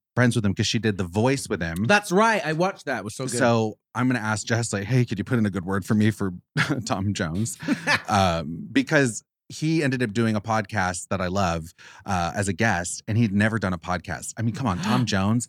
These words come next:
Speaker 2: Yeah.
Speaker 1: He's in his eighties. His voice is still silky.
Speaker 2: He's in his eighties?
Speaker 1: Yeah, and he
Speaker 2: Wow.
Speaker 1: still sounds
Speaker 2: He's a fox,
Speaker 1: freaking perfect.
Speaker 2: man.
Speaker 1: He is a fox.
Speaker 2: Yeah.
Speaker 1: God,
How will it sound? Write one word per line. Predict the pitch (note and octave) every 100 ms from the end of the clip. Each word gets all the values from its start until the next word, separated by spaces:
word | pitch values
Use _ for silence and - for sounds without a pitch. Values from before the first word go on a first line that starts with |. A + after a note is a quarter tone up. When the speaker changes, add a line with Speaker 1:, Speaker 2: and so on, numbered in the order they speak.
| -
Speaker 2:
Yeah. | F2+ C#2
Speaker 1:
He's | B2+
in | - D#3
his | D3+
eighties. | A2+ A2 A2 G#2
His | G2+
voice | F#2+ A#2+ A#2+
is | G#2+
still | - B2+
silky. | B2+ - G2 - G2
Speaker 2:
He's |
in | E3+
his | -
eighties? | A2 B2 - D3+ E3+ - - _ -
Speaker 1:
Yeah, | G2 A2 G2+ - -
and | A2
he |
Speaker 2:
Wow. | A#2 A#2 G2+
Speaker 1:
still | B2
sounds | A#2+ - A2+ G#2+ G#2+ G2+
Speaker 2:
He's | - B2+
a |
fox, | A2 A2 A2
Speaker 1:
freaking | A2 G2+
perfect. |
Speaker 2:
man. | G#2 G2 G#2
Speaker 1:
He | C#3+ D3
is | G#2
a | G2
fox. | F2 E2 E2 -
Speaker 2:
Yeah. | F2+ F2+
Speaker 1:
God, | D3+ C#3+ A2+